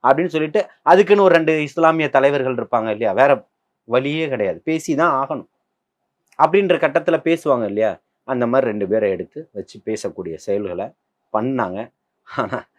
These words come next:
இன்னைக்கு எல்லாருமே தெளிவா இருக்கான், இஸ்லாமியர்கள் யாரு, யார் பக்கம் நிக்கணும், நமக்கானவன் யாரு அப்படின்றத முடிவு பண்ணிட்டான்.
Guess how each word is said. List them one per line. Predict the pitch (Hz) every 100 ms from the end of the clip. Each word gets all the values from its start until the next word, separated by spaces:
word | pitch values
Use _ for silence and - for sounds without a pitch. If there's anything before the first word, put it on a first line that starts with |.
| _ _
இன்னைக்கு | 104 92
எல்லாருமே | 95 104 113 127
தெளிவா | 127 117 151 139
இருக்கான், | 107 - - _ _ _ _
இஸ்லாமியர்கள் | 113 - 127 120 110 101 95
யாரு, | 95 101 117 117 113
யார் | 98 113 117
பக்கம் | 104 - 92
நிக்கணும், | 98 - 117 101 123 _ _ _
நமக்கானவன் | 107 123 131 135 135 120 101
யாரு | 101 120 131 127
அப்படின்றத | 98 113 95 107
முடிவு | 110 113 139 92
பண்ணிட்டான். | 78 -